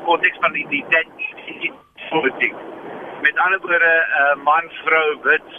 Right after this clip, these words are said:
swart, straight, lesbien, ehm, en dis meer. En dit is uiters beperkend. Ehm,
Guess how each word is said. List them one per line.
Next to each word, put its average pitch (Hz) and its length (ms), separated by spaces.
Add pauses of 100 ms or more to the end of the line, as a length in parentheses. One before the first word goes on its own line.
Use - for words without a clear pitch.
swart, 147 400 (520)
straight, 156 320 (140)
lesbien, 143 640 (680)
ehm, 131 480 (320)
en 156 220
dis 139 280
meer. 147 340 (100)
En 139 80
dit 175 180
is 196 120 (120)
uiters 214 440
beperkend. 147 720 (760)
Ehm, 131 380